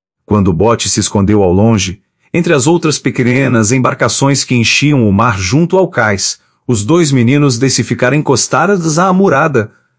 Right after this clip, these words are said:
olhando as águas e a cidade longínqua. Ao longo do litoral côncavo, alinhavam-se as casas imensas do bairro comercial, de quatro e cinco andares, como alta muralha, tapando o horizonte,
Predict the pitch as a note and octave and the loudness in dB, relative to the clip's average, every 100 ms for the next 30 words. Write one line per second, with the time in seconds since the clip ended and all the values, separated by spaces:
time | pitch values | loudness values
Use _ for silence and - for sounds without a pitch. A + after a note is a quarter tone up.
0 | _ - C#3 E3+ F3 D3 A#2+ C3+ D#3 A#2+ | _ -2 0 2 2 2 2 0 2 0
1 | A2+ D3 F3 B2 C3 E3 F3 B2+ G2+ F#2 | 0 0 0 0 0 2 0 0 0 -4
2 | - - _ _ _ _ _ _ _ _ | -6 -20 _ _ _ _ _ _ _ _
3 | _ - A2+ B2 C#3 B2 B2 A2+ A2 B2 | _ -4 0 2 2 2 0 2 0 0
4 | B2+ B2 A#2+ G#2 D#2+ D#2+ _ _ - A2 | 0 -2 0 -2 -4 -12 _ _ -2 0
5 | G#2+ B2+ C#3 C#3 - B2+ - - A#2 A2 | 2 2 0 0 0 0 0 0 0 2
6 | A2 A#2+ A#2+ G2 G#2+ G2+ B2+ B2+ A#2 B2 | 2 2 0 -2 0 2 2 0 0 0
7 | B2+ - B2 A2 C3+ - _ _ _ _ | 0 0 2 2 0 -6 _ _ _ _
8 | - G2 - C#3+ D#3 A#2+ - D3+ D#3+ C3 | -4 -4 0 -2 0 -2 0 0 2 2
9 | B2 C3+ F2+ - - _ - D#3+ A#2+ G#2+ | 2 2 0 -4 -8 _ -2 0 2 0
10 | C3 C#3 A2 A#2 G2+ - - C#3 D3 C3+ | 2 2 2 2 0 -4 -6 -4 0 2
11 | A#2 G#2+ A2+ A2 A#2+ C#3 E3 - | 2 2 2 2 2 0 -2 -4